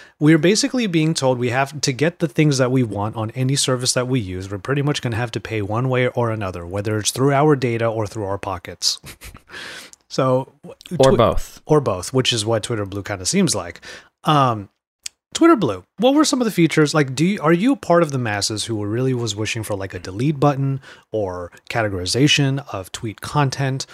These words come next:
Speaker 1: or anything like that? Um, are, are you one of these, uh, these massive Twitter users?
Speaker 2: I, I have to say that I'm not, uh, simply because Twitter and, and for that part, like,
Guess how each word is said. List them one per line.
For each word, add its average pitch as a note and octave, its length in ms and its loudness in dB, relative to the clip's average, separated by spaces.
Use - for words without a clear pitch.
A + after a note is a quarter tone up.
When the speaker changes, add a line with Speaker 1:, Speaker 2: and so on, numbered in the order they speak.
Speaker 1:
or G#2+ 80 -6
anything B2+ 280 -2
like B2+ 200 -2
that? B2+ 260 0
Um, A#2+ 440 0
are, C3+ 120 2
are C#3 80 4
you D3+ 140 4
one D#3 160 4
of D3 120 0
these, C#3 260 0
uh, C#3 380 2
these C3 180 0
massive A#2+ 420 -2
Twitter C3 300 0
users? C3 600 -4
Speaker 2:
I, D3 320 2
I D3 80 0
have D#3+ 140 0
to - 80 -8
say F#3 160 4
that C3+ 200 6
I'm F#2+ 440 0
not, F2+ 480 -2
uh, - 160 -8
simply D#3+ 320 0
because A#2 380 -2
Twitter G#2+ 800 -2
and, G2 360 -2
and B2+ 340 -2
for - 160 -2
that G#2 320 0
part, F2+ 400 0
like, F#2 340 -2